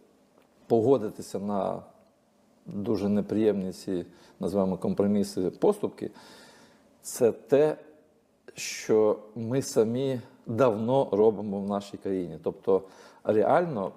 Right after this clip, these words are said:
при всіх емоціях нам треба визнати, що, на жаль, фактично з літа дві тисячі двадцять другого року нам не вистачає ким і чим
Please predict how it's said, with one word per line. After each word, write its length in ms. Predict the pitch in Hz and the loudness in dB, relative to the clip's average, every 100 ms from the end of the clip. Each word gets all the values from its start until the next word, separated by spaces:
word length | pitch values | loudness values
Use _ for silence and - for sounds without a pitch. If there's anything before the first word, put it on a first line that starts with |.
| - | -4
при 140 | 110 | -4
всіх 340 | 107 - 131 | -4 -4 0
емоціях 600 | 107 101 143 160 - 90 98 | 0 0 -2 -2 0 -2 -2
нам 240 | 104 110 | -4 -2
треба 440 | 107 113 101 104 - - _ _ _ _ _ - | 2 2 2 0 0 -8 _ _ _ _ _ -8
визнати, 680 | 107 113 92 107 107 165 214 - - _ _ _ _ - | 0 0 0 -2 0 -2 -2 -12 -20 _ _ _ _ -16
що, 220 | - 117 | -2 0
на 180 | 107 98 | 2 2
жаль, 320 | 107 143 160 - - _ _ _ _ _ - | 2 2 0 -6 -20 _ _ _ _ _ -8
фактично 720 | 104 - 120 - 120 104 95 - - | -4 0 0 0 -2 0 -2 -10 -6
з 360 | 110 95 107 - - _ - | -4 0 -2 -2 -6 _ -2
літа 400 | 104 110 110 - | 0 2 0 -2
дві 160 | 92 98 | -2 -2
тисячі 260 | 117 - | -2 -2
двадцять 240 | 92 95 95 | 0 0 0
другого 220 | 98 95 | 0 2
року 360 | 143 175 104 - - - _ _ _ - | 2 0 -6 -8 -14 -20 _ _ _ -6
нам 420 | 95 117 127 98 - | 0 2 0 -4 -6
не 320 | 120 123 127 | -2 2 2
вистачає 1080 | 110 117 - - 98 - 107 120 107 92 90 - _ _ _ _ _ _ _ - | 2 -2 -4 -4 -4 -2 0 2 0 -2 -6 -14 _ _ _ _ _ _ _ -6
ким 460 | - 143 175 196 - _ _ - | 2 4 4 0 -8 _ _ -6
і 120 | 123 | -6
чим 580 | 101 - - 151 185 180 | -6 -6 0 2 2 -4